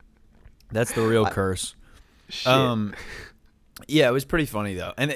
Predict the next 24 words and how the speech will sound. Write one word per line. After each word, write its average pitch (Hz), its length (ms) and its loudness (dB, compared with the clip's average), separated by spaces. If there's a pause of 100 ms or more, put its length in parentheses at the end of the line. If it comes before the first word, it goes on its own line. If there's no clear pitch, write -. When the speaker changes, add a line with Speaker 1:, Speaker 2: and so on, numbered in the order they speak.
Speaker 1:
'cause 143 120 -2
then 165 120 0
I 175 60 2
was 156 160 -2
like, 127 380 -2 (600)
that's 185 260 0
the 254 80 -6
goal, 160 560 0
is 127 160 -4
to 143 80 -2
have 156 240 0
a 139 60 -2
significant 139 420 -4
other 123 200 0
that 107 200 -4
you 107 140 -4
introduce 117 460 -4
into 107 140 -2
a 98 40 -6
friend 104 240 -4
group 95 260 -4
and 104 140 -2
they're 104 120 0
like, 90 280 -4